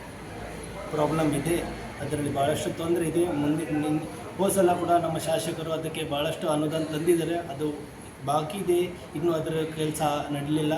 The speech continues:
ಈ, ಈ ಮುಂದಿನ ದಿವಸದಲ್ಲಿ ನಾವು ಅದು ಕೆಲಸ ನಡೆಸಲಿಕ್ಕೆ ಪ್ರಾರಂಭ ಎಲ್ಲ ಅಧಿಕಾರಿ ಜೊತೆ ನಮ್ಮ ಎಲ್ಲ ಸದಸ್ಯರ ಬೆಂಬಲಲ್ಲಿ ಅದು ಕೆಲಸ ಚಾಲನೆ ಕೊಡಲಿಕ್ಕೆ ಪ್ರಯತ್ನ ಪಡ್ತೀವಿ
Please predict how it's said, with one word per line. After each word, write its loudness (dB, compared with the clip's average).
ಈ, 0
ಈ 4
ಮುಂದಿನ 6
ದಿವಸದಲ್ಲಿ 2
ನಾವು 4
ಅದು -2
ಕೆಲಸ -2
ನಡೆಸಲಿಕ್ಕೆ 0
ಪ್ರಾರಂಭ 0
ಎಲ್ಲ 2
ಅಧಿಕಾರಿ 0
ಜೊತೆ 0
ನಮ್ಮ -4
ಎಲ್ಲ 0
ಸದಸ್ಯರ -2
ಬೆಂಬಲಲ್ಲಿ -4
ಅದು -6
ಕೆಲಸ -4
ಚಾಲನೆ -2
ಕೊಡಲಿಕ್ಕೆ -4
ಪ್ರಯತ್ನ -2
ಪಡ್ತೀವಿ -4